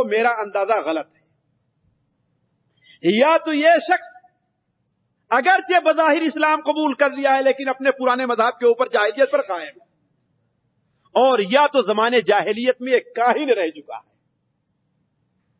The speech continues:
یہ کاہن رہ چکا ہے۔ یہ تین باتیں بیان کی کہ یا تو یہ کیا ہے، میرا اندازہ غلط ہے، ہو سکتا ہے غلط اندازہ ہی ہے، یا یہ پھر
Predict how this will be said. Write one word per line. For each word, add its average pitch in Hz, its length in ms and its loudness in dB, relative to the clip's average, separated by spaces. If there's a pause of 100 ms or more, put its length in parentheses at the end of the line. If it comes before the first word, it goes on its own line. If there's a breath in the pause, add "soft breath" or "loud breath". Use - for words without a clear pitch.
(180)
یہ 311 380 4 (480)
کاہن 262 280 2
رہ 190 140 -2
چکا - 240 -20
ہے۔ - 140 -20 (200)
یہ 285 180 2
تین 339 200 4
باتیں 226 260 0
بیان 156 300 -10
کی - 200 -6 (1800)
کہ 226 40 0
یا 277 160 4
تو 302 140 0
یہ 349 160 4 (1900)
کیا 320 220 6
ہے، - 100 -16 (960)
میرا 277 220 4 (100)
اندازہ 339 440 2
غلط 285 320 -2
ہے، 123 60 -18 (840)
ہو 294 100 4
سکتا 254 280 0
ہے 254 160 2
غلط 262 180 2 (560)
اندازہ 254 360 4
ہی 190 160 -8
ہے، 196 60 -6 (300)
یا 302 140 4
یہ 320 180 4
پھر 370 160 2